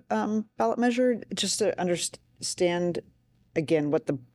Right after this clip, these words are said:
the board's role is, 'cause what I heard you say is that if there was an increase, um, so appreciate the comments on the, on the delay and the ordinance being brought forward.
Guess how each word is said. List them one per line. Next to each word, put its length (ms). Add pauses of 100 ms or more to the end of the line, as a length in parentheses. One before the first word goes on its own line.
(180)
the 80
board's 500
role 280
is, 180
'cause 360
what 220
I 140
heard 180
you 100
say 360
is 300
that 280
if 180
there 120
was 140
an 120
increase, 800
um, 600 (460)
so 100
appreciate 320
the 60
comments 360
on 140
the, 200 (120)
on 140
the 60
delay 440
and 100
the 60
ordinance 340
being 240
brought 320
forward. 320